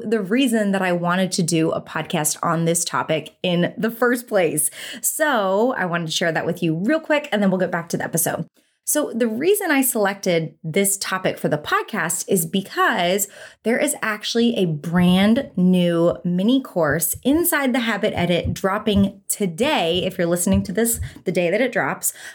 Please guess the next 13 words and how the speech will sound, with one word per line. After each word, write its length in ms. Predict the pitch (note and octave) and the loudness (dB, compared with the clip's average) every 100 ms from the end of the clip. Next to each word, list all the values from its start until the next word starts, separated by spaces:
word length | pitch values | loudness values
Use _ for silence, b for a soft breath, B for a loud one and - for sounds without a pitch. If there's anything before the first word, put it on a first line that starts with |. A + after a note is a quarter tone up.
| B | B
all 400 | G3 G#3 A#3 B3 | -2 2 2 0
about 560 | - F3+ F#3 F3+ F#3 F3+ | -2 -2 -2 0 0 0
meal 300 | F#3 F#3+ G3 | 0 2 0
planning 420 | G3 F3 F3 F3+ | 0 0 2 4
and 180 | F3 F3 | 2 0
prepping 400 | E3 E3 D#3+ D#3+ | -4 -2 0 -2
for 480 | - E3 D3+ D3 D#3 | -4 0 2 2 0
the 140 | - - D#3+ | -2 0 2
A 80 | |
D 180 | C#3+ C#3 | 2 4
H 200 | C#3+ - | 2 0
D 200 | - D#3 | 0 0
er. 200 | D2 - | 0 -4